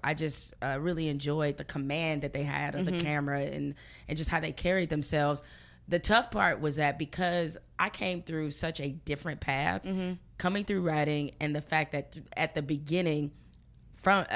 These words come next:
Speaker 1: I was, I was somebody who gave my opinion.
Speaker 2: Mm-hmm.
Speaker 1: Like, I didn't come in as an anchor. I didn't
Speaker 2: Mm-hmm.
Speaker 1: come in as a sideline reporter.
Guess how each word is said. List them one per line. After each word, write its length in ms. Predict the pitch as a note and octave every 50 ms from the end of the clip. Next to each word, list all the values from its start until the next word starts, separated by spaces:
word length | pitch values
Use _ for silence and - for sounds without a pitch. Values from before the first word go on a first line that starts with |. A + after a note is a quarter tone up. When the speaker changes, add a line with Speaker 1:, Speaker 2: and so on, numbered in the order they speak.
| G#2 - -
Speaker 1:
I 100 | - E3+
was, 240 | F3+ F#3 F3+ E3+ D#3
I 340 | E3+ F#2+ B2 - - - D#3+
was 120 | E3+ E3
somebody 240 | - F3+ D#3+ D#3 D3+
who 100 | D3 D#3
gave 240 | D3 D3 D3+ D3+ D3
my 140 | D3 C3+ -
opinion. 540 | - - - - G3 F3+ D#3 - - - -
Speaker 2:
Mm-hmm. 220 | F#3 F#3+ F3+ E3+ E3 E3
Speaker 1:
Like, 120 | - C#3+ C#3
I 80 | E3
didn't 140 | F#3 F#3+ D#3+
come 200 | - G3 F#3 F#3
in 100 | F3+ E3
as 120 | D3+ D3 D3+
an 60 | - -
anchor. 340 | D#3 C#3+ - - F3 F3 -
I 100 | F#3 G3
didn't 140 | - - F3+
Speaker 2:
Mm-hmm. 40 | E3+
Speaker 1:
come 140 | F3 E3 D#3+
in 100 | D#3 D#3
as 160 | D#3+ D3+ D3+
a 40 | C#3+
sideline 400 | - - G#2+ G#2+ E3 D#3+ D3+ D3+
reporter. 440 | D3 C#3 - D#3+ D3 C#3+ C#3 -